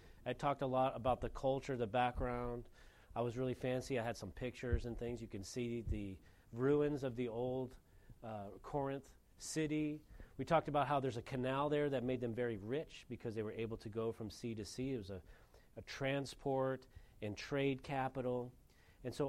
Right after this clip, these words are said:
all of that is in that First Corinthians introduction. I highly recommend, if you don't remember those things, to check that out. It's on the website. It's also on YouTube. Second Corinthians, however, could be called Third Corinthians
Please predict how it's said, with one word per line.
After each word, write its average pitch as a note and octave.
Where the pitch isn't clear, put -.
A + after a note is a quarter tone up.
all F3+
of G#3
that F#3+
is C3+
in C#3+
that A#2
First D#3
Corinthians C3
introduction. G#2+
I D#2+
highly A2
recommend, G#2
if F2+
you G#2
don't F#2
remember F#2+
those F2+
things, F#2+
to F#2
check A#2+
that G#2+
out. G2+
It's G2
on C3+
the C3
website. G#2+
It's G#2
also B2+
on G#2
YouTube. F#2
Second A#3
Corinthians, A2
however, F#2+
could F3
be F3+
called F#3
Third F3+
Corinthians F#2